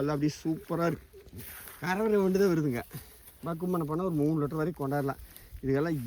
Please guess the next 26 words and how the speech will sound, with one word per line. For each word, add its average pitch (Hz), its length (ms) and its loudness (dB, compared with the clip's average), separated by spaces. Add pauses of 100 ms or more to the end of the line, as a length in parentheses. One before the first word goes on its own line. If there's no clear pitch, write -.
இளஞ்சனையா 170 580 0 (100)
இருந்தாலும் 156 520 0
இருக்க 139 200 -2 (120)
வாய்ப்பே 147 420 0
தவிர 151 180 -2 (680)
உறுதியான 175 440 2
சனை 151 180 0 (120)
இல்லை. 131 160 -4 (1120)
எது 147 220 2
இந்த 135 100 2 (100)
சட்டை 156 260 0 (140)
ரெண்டும் 143 280 2 (1700)
ஏதோ 156 100 2 (100)
கணுக்குட்டி 160 400 -2 (360)
காசு 160 240 0
தானுங்க, 165 340 0
வாங்கி 151 220 2
விட்டோம்னா 151 320 0 (880)
கண்டிப்பா 143 420 4
ஒரு 139 100 -2
பக்குவமா 151 400 0
சனையா 151 300 2
இருந்தாலும் 147 440 2
சனையாக்கி 147 520 2 (1080)
வெத்துக்கு 143 360 0 (840)
வச்சுக்கலாம். 143 440 -2